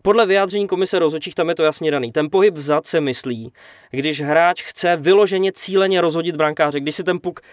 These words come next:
zastaví, když on sám se zastaví, když cíleně udělá pohyb dozadu, nějakým nepředvídatelným pohybem se jako nějak zasek nevrátí zpátky. Svačina v podstatě, i když se vracel zpátky, tak ten pohyb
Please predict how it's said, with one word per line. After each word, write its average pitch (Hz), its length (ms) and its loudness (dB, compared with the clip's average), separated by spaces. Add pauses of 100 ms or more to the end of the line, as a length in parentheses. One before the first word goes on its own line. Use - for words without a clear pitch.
zastaví, 180 500 0
když 151 220 -6
on 180 180 0
sám 180 280 0
se 180 120 -4
zastaví, 143 460 -4 (260)
když 151 220 -6
cíleně 190 460 -2
udělá 170 360 2
pohyb 160 260 -4
dozadu, 143 460 -2 (320)
nějakým 165 560 -2 (420)
nepředvídatelným 170 1040 -2
pohybem 160 720 2 (260)
se - 180 -4
jako 160 220 -2
nějak 165 220 -2
zasek 151 340 -4
nevrátí 147 440 -2
zpátky. 135 480 -2 (260)
Svačina 175 560 -2
v - 60 -14
podstatě, 170 480 -2
i 175 140 -4
když 180 220 -4
se 196 180 -4
vracel 175 640 0
zpátky, 139 760 -4 (340)
tak 143 180 -4
ten 180 220 0
pohyb 175 360 0